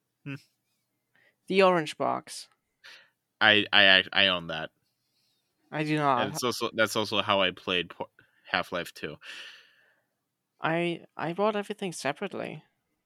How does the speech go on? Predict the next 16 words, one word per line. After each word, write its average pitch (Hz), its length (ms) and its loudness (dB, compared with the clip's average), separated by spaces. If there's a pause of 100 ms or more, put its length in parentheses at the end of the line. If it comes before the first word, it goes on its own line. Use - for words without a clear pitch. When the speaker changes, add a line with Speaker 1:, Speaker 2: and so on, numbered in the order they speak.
(1600)
Speaker 1:
Hmm. 101 100 -12 (840)
Speaker 2:
Well, 156 240 -4
one 156 140 -6
of 151 80 -10
them 143 160 -12
is 139 100 -12
free 143 240 -6
anyway. 123 420 -10 (680)
Speaker 1:
Yeah. - 220 -10
Speaker 2:
Uh, 156 260 -4 (100)
Speaker 1:
<laughs> - 100 -18
Speaker 2:
Batman 170 120 4
Speaker 1:
True. 180 220 2
Speaker 2:
Arkham 151 380 -2
City. 131 420 -10 (1200)
Speaker 1:
Uh, 92 280 0